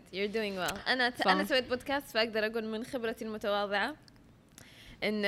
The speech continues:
Speaker 1: <laughs> إنه you're good.
Speaker 2: طيب،
Speaker 1: مم.
Speaker 2: أوكي.
Speaker 1: آه.
Speaker 2: نخش في الموضوع.
Speaker 1: سيدة.
Speaker 2: جاهزة؟
Speaker 1: جاهزة.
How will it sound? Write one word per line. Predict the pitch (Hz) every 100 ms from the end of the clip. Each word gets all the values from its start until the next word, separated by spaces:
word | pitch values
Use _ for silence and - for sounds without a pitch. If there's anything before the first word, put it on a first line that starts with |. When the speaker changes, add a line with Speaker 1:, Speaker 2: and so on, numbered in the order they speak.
| 175 139 - - - 807 698 622
Speaker 1:
<laughs> | - 679 605 - - - 180 - 240
إنه | 254 254
you're | 226 220 214
good. | 220 196 - - - - - - - - -
Speaker 2:
طيب، | 160 160 -
Speaker 1:
مم. | 185
Speaker 2:
أوكي. | 190 160 - - -
Speaker 1:
آه. | 175 185 - - - - - - -
Speaker 2:
نخش | 208 214 -
في | -
الموضوع. | 196 190 220 320 294 - - - - - -
Speaker 1:
سيدة. | - 381 220
Speaker 2:
جاهزة؟ | 214 226 226 262 359 202
Speaker 1:
جاهزة. | 208 240 254 208 196